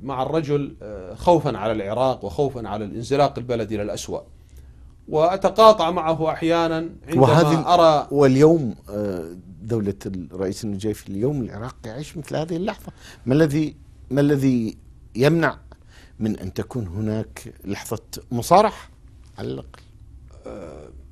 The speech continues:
Speaker 1: أنا لست ضد هذا الموضوع، ولكن، آه، أنا أعتقد قد جربنا هذا الموضوع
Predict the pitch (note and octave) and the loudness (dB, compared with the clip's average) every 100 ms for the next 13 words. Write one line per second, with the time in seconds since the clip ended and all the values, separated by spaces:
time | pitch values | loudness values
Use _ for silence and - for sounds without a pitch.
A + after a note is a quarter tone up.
0 | - C#3 D#3 D3 A2+ F2 E3 E3 D3+ D3 | -18 -8 -6 -6 -6 -6 -8 -6 -6 -4
1 | D3 C#3+ C#3 C3 C3+ C#3+ C#3+ A#2 C3+ D3+ | -2 -2 0 -2 -2 -2 -2 -2 -2 -4
2 | D3+ C#3 C#3 - - E3+ - - - F3 | -4 -10 -10 -14 -16 -16 -18 -20 -18 -14
3 | C3+ - D3+ C3 G#2+ F#2+ - C3+ B2+ C3 | -14 -14 -12 -12 -12 -16 -10 -8 -4 0
4 | C#3+ B2 A2 A#2 G#2+ G#2 G#2 A2 | 0 0 -6 -8 -8 -10 -8 -8